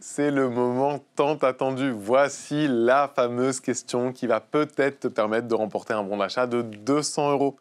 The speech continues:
Vous êtes prêts ? Que signifie commerce de gros, commerce B to B ?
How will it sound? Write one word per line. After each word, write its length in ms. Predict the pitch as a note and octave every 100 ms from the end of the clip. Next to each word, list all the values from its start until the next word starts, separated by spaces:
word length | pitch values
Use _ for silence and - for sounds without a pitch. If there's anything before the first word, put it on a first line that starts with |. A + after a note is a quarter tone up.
| _ _ _ _ _ _ _ _ _ -
Vous 60 | G2+
êtes 80 |
prêts ? 180 | - C#3+ - _ _ _ _ _ _ _ _ _ _ _ _ _
Que 180 | - F#3
signifie 560 | - D#3 D3 C#3 E3 D3
commerce 440 | - C#3+ C#3+ B2+
de 120 | B2
gros, 320 | A#2 B2 D#3 - _ _
commerce 500 | - G#2+ B2 - -
B 200 | A2 B2+
to 160 | C3
B ? 120 | C#3